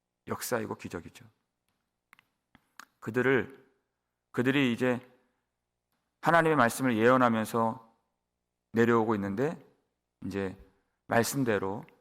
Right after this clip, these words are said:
사울과 마주칩니다. 십 절 말씀이죠. 읽겠습니다. "그들이 산에 이를 때에 선지자의 무리가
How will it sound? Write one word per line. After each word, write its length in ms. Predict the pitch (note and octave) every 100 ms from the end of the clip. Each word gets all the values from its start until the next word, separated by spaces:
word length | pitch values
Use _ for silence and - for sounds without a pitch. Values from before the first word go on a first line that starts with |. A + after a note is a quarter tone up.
| _ _ _ _ _ -
사울과 640 | - C#3 B2 A#2+ D3 D3+ - _
마주칩니다. 640 | - G#2 B2 - F2+ E2+ - _ _ _ _ _ _ _ _ _ _
십 160 | - -
절 140 | D#3+
말씀이죠. 640 | B2+ F#2+ G#2 F#2 F2+ A#2 E3+ - _ _ - _
읽겠습니다. 600 | A2 A2+ - F#2+ G2 D3+ D3 - - _
"그들이 680 | A#2 A#2 A#2 A2+ D3 E3+ -
산에 400 | - A#2+ A#2 A#2
이를 300 | A2 A2 G#2+
때에 460 | - G#2+ A2 D#3+ D#3+ - _
선지자의 560 | - B2 A#2 A#2 A2+ A2+
무리가 600 | G2+ G#2 G2+ G#2+ D3